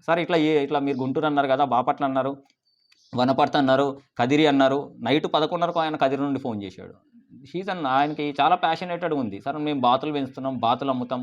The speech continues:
గుడ్లు అమ్ముతాం మేము, మీ ప్రాజెక్ట్ నాకు నచ్చింది." అని నచ్చిన వాళ్ళని అంతే. Almost నేనే స్టన్ అయిపోయాను, ఆరు వేల రెండు వందల వ్యూస్ within ట్వంటీ ఫోర్ అవర్స్ కూడా అవ్వలేదు. ఇప్పుడు టెన్ థర్టీకి ట్వంటీ ఫోర్ అవర్స్ అత్-,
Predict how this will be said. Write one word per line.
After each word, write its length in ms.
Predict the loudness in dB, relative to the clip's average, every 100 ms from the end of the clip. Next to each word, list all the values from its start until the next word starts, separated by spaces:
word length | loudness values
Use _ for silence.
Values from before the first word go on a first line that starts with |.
| -6
గుడ్లు 240 | -2 -2
అమ్ముతాం 300 | -2 -4 -6
మేము, 200 | -6 -8 -12 _ _ _
మీ 140 | -8 -6
ప్రాజెక్ట్ 380 | 0 0 0 -2
నాకు 140 | -2
నచ్చింది." 300 | -4 -8 -12
అని 120 | -12 -12 -8
నచ్చిన 280 | -8 -6 0
వాళ్ళని 280 | 0 0
అంతే. 280 | -6 -4 -4 -6 -12 _ _
Almost 400 | -8 -2 -2 -2 -2
నేనే 260 | -2 -2
స్టన్ 240 | -2 -4 -4
అయిపోయాను, 320 | -4 -2 0
ఆరు 240 | 2 2
వేల 160 | 2 0
రెండు 220 | -2 -4
వందల 180 | -2 -2
వ్యూస్ 360 | 2 2 2 -8 -12 _ _ _ -8
within 280 | -2 -2 -2
ట్వంటీ 300 | 0 0 0
ఫోర్ 160 | 2
అవర్స్ 180 | 2 2
కూడా 140 | 0 0
అవ్వలేదు. 200 | 2 0
ఇప్పుడు 140 | -2
టెన్ 160 | -4 -2
థర్టీకి 240 | -4 -4
ట్వంటీ 220 | -6 -4
ఫోర్ 140 | -2 0
అవర్స్ 240 | -2 -4
అత్-, 180 | -8